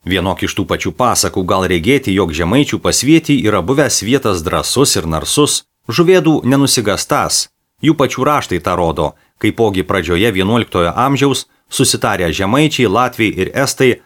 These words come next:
arba Kuresarai nuterioja visų gerąsias rytis Žuvėdų pasviečio ir jų visų garsingąjį prekybą miestą vardu Birką arba Siktuną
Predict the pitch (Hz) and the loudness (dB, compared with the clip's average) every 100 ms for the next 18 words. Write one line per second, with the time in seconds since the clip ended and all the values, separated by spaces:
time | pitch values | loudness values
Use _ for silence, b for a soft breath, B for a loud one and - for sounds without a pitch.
0 | _ 107 110 110 90 - 113 92 - 135 | _ -6 -2 0 -2 -2 -2 0 0 0
1 | 131 131 113 _ _ - 160 196 185 147 | 0 0 -2 _ _ -6 -2 2 4 4
2 | 113 107 101 85 87 117 165 131 107 127 | 4 2 0 -4 -4 -2 0 0 0 0
3 | 123 - 101 98 147 98 95 151 147 131 | 0 0 -2 -2 0 0 0 2 2 0
4 | 110 110 92 85 98 85 - _ _ - | -2 -2 0 0 0 -2 -4 _ _ -4
5 | 110 87 95 135 117 - 123 98 87 - | -2 -2 0 0 2 0 0 -2 0 0
6 | 135 113 101 92 92 - 117 98 107 143 | 2 2 0 0 -2 0 -2 0 2 2
7 | 87 - 87 82 92 107 90 117 156 - | 2 -2 -2 -2 -2 0 0 2 0 -2
8 | 85 73 - 110 104 117 - 110 - 151 | -4 -4 -4 -4 -2 -2 -2 -2 0 2
9 | 85 73 | 2 -2